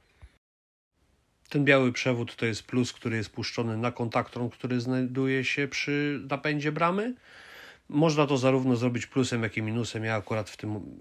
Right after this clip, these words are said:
przypadku wybrałem plus. Powrót z kontaktronu podłączamy w tym miejscu, jest to wejście in jeden. Wszystkie wejścia z numerem jeden w tym sterowniku odpowiadają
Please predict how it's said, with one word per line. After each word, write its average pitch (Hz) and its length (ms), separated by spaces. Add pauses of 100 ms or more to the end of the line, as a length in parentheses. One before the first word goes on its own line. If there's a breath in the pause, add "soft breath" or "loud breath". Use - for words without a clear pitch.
(100)
przypadku 113 460
wybrałem 104 420
plus. - 380 (1800 soft breath)
Powrót 139 340
z - 60
kontaktronu 127 640
podłączamy 117 600
w - 80
tym 131 180
miejscu, 123 320
jest 101 200
to 117 100
wejście 117 440
in 117 240
jeden. 110 380 (1000 soft breath)
Wszystkie - 440
wejścia 120 360
z 104 100
numerem 113 440
jeden 120 360
w - 140
tym 110 360
sterowniku 113 720
odpowiadają 110 640